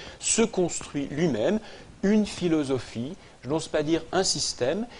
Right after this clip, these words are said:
qui va se retrouver à différents moments, euh, de son écriture. Et en particulier, j'ai été frappé de voir à quel point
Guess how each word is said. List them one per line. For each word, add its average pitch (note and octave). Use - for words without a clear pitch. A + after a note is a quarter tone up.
qui G#3
va A#3+
se G#3+
retrouver F3
à E3
différents E3+
moments, C3
euh, A2+
de C3+
son C#3
écriture. -
Et -
en C#3
particulier, F3+
j'ai D3
été F3
frappé D3+
de D3
voir D3+
à D#3+
quel B2
point G#2